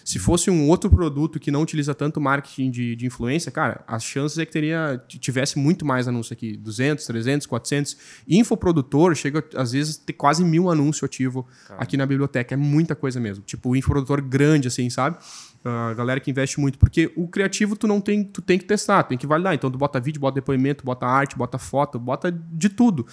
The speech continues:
Speaker 1: né? Então nesse caso aqui te-, tem poucos anúncios,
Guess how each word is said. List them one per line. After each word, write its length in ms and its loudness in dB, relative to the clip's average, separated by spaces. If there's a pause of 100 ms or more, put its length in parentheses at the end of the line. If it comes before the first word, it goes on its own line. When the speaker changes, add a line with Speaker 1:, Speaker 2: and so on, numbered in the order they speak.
(400)
Speaker 1:
né? 200 -2
Então 360 -2
nesse 220 2
caso 200 0
aqui 100 -4
te-, 100 -2
tem 180 2
poucos 540 4
anúncios, 560 2